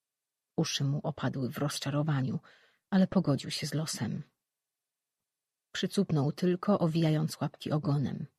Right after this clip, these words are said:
Z sąsiedniego pokoju rozległo się pukanie. Zamarła, potem nabrała powietrza i wolno je wypuściła.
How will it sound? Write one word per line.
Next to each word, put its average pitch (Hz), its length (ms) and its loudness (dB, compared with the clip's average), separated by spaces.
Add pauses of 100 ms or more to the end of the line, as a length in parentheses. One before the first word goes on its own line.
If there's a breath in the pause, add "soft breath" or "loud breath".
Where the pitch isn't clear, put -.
(1600 loud breath)
Z - 100 -8
sąsiedniego 214 600 8
pokoju 226 500 6
rozległo 165 480 4
się - 140 -4
pukanie. 139 600 -4 (920)
Zamarła, 147 680 2 (220)
potem 143 320 0
nabrała 147 360 4
powietrza 156 680 0
i 170 160 -2
wolno 151 340 2
je 139 140 -2
wypuściła. 143 840 -4